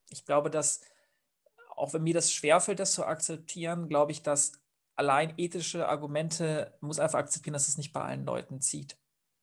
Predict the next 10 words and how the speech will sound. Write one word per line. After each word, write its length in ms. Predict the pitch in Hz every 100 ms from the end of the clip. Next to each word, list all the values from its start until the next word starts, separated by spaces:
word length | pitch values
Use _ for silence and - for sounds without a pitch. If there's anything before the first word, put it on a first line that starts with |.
| _ -
Es 80 |
ist, 240 | - - -
es 100 | -
ist 140 | -
leider 300 | 143 139 127
wirklich 300 | 131 131 117
so. 240 | - 113 - -
Und 160 | 143
von 120 | 147
daher 400 | 143 143 147 147